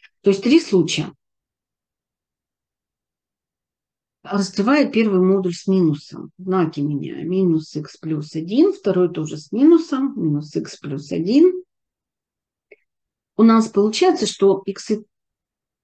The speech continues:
удваиваются, единички удваиваются. Да? Будет два минус два икс. Это при условии, что икс меньше или равно нуля.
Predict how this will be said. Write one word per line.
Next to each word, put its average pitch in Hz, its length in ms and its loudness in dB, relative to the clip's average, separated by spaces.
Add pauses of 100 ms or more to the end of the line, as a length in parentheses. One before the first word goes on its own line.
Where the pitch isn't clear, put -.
удваиваются, 214 640 0
единички 185 460 0
удваиваются. 165 640 -4
Да? 220 180 -4
Будет 170 200 -4
два 208 260 -2
минус 185 380 0
два 202 220 -4
икс. - 440 -10 (2000)
Это 220 320 0
при 240 140 -4
условии, 190 680 -6
что 196 380 -8
икс 220 560 -12
меньше 175 560 -6
или 247 140 -4
равно 156 400 -8
нуля. 196 340 -10